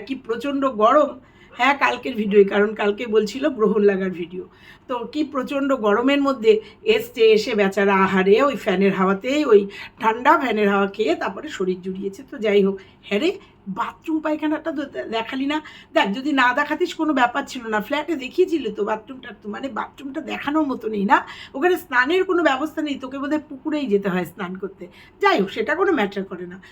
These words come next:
মানুষ যেখানে থাকে সেই জায়গাটা নিজের আপন করে নিলেই হয়, কারণ তুই দেখাচ্ছিস না, তাই বললাম। তো যাই হোক বন্ধুরা, আহ, পৌনে একটায় বেরিয়ে, মানে একটায় বেরিয়ে প্রায় দুটোয় বাড়িতে পৌঁছালো, দুটোর সময় ও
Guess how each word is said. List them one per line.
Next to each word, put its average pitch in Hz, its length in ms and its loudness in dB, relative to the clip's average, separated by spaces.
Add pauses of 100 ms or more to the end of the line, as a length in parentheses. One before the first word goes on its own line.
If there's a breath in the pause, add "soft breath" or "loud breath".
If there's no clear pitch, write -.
(160 soft breath)
মানুষ 294 300 0
যেখানে 320 300 -2
থাকে 294 340 -2
সেই 262 160 -4
জায়গাটা 269 320 -6
নিজের 254 280 -2
আপন 233 340 0
করে 226 160 -10
নিলেই 285 340 -2
হয়, 190 260 -6
কারণ 196 180 -8
তুই 269 160 -10
দেখাচ্ছিস 220 500 -8
না, 349 80 -2
তাই 302 200 -4
বললাম। 202 280 0
তো 339 120 -2
যাই 320 260 8
হোক 302 120 2 (360 loud breath)
বন্ধুরা, 302 320 2 (400 loud breath)
আহ, 254 400 4
পৌনে 311 180 4
একটায় 339 440 2
বেরিয়ে, 294 420 2
মানে 311 300 0
একটায় 311 400 -2
বেরিয়ে 269 420 0
প্রায় 285 340 2
দুটোয় 302 440 0
বাড়িতে 240 320 0
পৌঁছালো, 302 440 0
দুটোর 302 440 2
সময় 254 400 2
ও 226 120 6